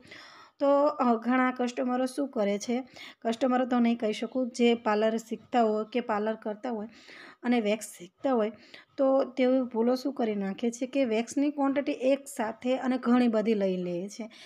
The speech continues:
યાની કે, અ, જે વેક્સ હીટર છે તો તેની બધે-, એની અંદર છે ને ફ્રેન્ડ શું કરે છે કે, અ, વેક્સની ક્રીમ છે તે ભરી નાખે છે, આખો ડબ્બો જ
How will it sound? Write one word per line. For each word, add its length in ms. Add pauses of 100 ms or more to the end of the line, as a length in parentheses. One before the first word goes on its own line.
(200)
યાની 260
કે, 360
અ, 260
જે 260
વેક્સ 320
હીટર 280
છે 200
તો 100
તેની 340
બધે-, 380
એની 420 (380)
અંદર 420
છે 180
ને 100
ફ્રેન્ડ 240
શું 160
કરે 220
છે 180
કે, 340
અ, 220
વેક્સની 580
ક્રીમ 320
છે 200 (380)
તે 100
ભરી 340
નાખે 360
છે, 140
આખો 300
ડબ્બો 340
જ 120